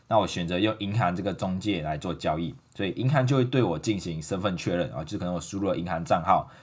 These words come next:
我就会收到简讯，然后确认我的身份之后，那才能进行买卖的交易。那透过银行哦，银行就会，你知道，过手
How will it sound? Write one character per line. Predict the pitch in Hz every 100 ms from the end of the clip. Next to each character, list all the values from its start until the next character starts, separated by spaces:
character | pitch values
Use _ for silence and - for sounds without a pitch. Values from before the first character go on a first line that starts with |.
| - -
我 | 85
就 | 107
会 |
收 | 110 104
到 | 110
简 | - 85 69
讯， | 101 85
然 | 76
后 | 82
确 | 113 107
认 |
我 | 87
的 | 85
身 | 98
份 | 95
之 | 90 87
后， | 113 98 - - -
那 | 107
才 | 101 87
能 | 82
进 | 110 92
行 | 85 78
买 | 90 80
卖 | 92 92
的 | 76
交 | 90 85
易。 | 90 - _ _ - -
那 | 160
透 | 196
过 | 160 175
银 | 101 107
行 | 95 85
哦， | 78 -
银 | 98
行 | 110
就 | 107 107
会， | 104
你 |
知 | 80
道， | 92 - - - -
过 | 131 90
手 | - -